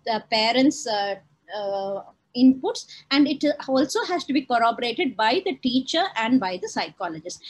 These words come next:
So this is the simplest of them. This is the Denver tool that we regularly use in our development, uh, clinic. And here,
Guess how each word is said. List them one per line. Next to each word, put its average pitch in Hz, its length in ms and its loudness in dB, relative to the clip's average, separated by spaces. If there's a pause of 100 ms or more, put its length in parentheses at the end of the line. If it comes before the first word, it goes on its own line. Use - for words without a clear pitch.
(120)
So 370 160 -6
this 381 160 2
is 415 160 0
the 262 560 2
simplest 349 560 0
of 262 220 0
them. 277 240 4
This 262 160 0
is 247 40 -4
the 247 100 0
Denver 240 400 2
tool 269 280 0
that 247 140 -2
we 220 100 -2
regularly 226 480 0
use 254 480 2
in 220 180 -4
our 202 280 -4
development, 208 760 -4
uh, 202 160 -4
clinic. 247 380 0 (340)
And 269 140 4
here, 349 260 0